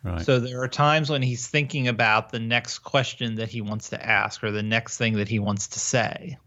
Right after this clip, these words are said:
Speaker 1: Mm.
Speaker 2: And there are actual long pauses in there, which seems very out of place in
Speaker 1: Mm.
Speaker 2: a,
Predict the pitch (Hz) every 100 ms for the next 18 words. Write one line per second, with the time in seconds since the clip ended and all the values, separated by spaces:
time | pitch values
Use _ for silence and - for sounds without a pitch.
0 | - 87 85 82 82 _ _ _ _ _
1 | _ - 143 143 139 151 151 151 - 139
2 | 180 - 170 156 147 147 139 139 123 131
3 | 139 156 - 156 240 185 107 98 - -
4 | - - - - _ _ _ _ _ _
5 | _ _ _ _ _ _ - 135 - -
6 | - 160 156 151 123 139 180 156 135 131
7 | - 190 147 - - - - _ - 98
8 | 87 113 110